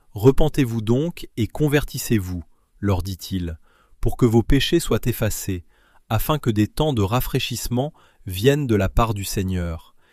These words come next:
et qu'il envoie celui qui vous a été destiné. » Vous êtes les fils des prophètes et de l'alliance que Dieu a traitée avec nos pères, en disant à Abraham, «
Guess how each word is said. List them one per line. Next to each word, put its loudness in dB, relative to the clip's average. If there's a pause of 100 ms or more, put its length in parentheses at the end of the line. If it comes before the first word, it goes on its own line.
(240)
et -2
qu'il 0
envoie 2
celui 0
qui -10
vous -2
a 2
été -2
destiné. » -4 (800)
Vous 0
êtes 4
les 2
fils -6
des 2
prophètes -2 (320)
et 0
de 4
l'alliance 2
que 0
Dieu 2
a -4
traitée -2
avec -2
nos -2
pères, -2 (320)
en -2
disant -2
à -2
Abraham, « 0